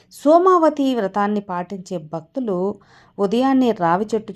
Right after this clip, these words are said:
చుట్టూ నూట ఎనిమిది ప్రదక్షిణలు చేస్తే చాలా మంచిది. శని మంత్రాన్ని పఠించి శ్రీమన్నారాయణమూర్తిని అర్చించాలి. గంగా నది, త్రివేణి సంగమం లేదా ఏదైనా పుణ్యనదుల్లో ఈ సోమావతి అమావాస్య రోజున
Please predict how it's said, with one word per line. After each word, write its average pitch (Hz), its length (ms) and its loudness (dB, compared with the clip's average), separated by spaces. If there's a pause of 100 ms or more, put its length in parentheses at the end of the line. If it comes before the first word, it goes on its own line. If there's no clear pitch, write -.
చుట్టూ 180 240 -8
నూట 180 320 -4
ఎనిమిది 208 280 -4
ప్రదక్షిణలు 190 680 -8
చేస్తే 208 320 -10 (100)
చాలా 165 240 -4
మంచిది. 165 540 -10 (440)
శని 196 160 0
మంత్రాన్ని 214 460 0
పఠించి 190 840 -4
శ్రీమన్నారాయణమూర్తిని 214 1300 2
అర్చించాలి. 170 720 -8 (460)
గంగా 262 420 2
నది, 220 520 0
త్రివేణి 233 420 -2
సంగమం 190 640 -6
లేదా 180 380 -4
ఏదైనా 196 400 -2
పుణ్యనదుల్లో 190 920 -4
ఈ 202 260 -4
సోమావతి 226 640 -4
అమావాస్య 185 440 -6
రోజున 175 420 -6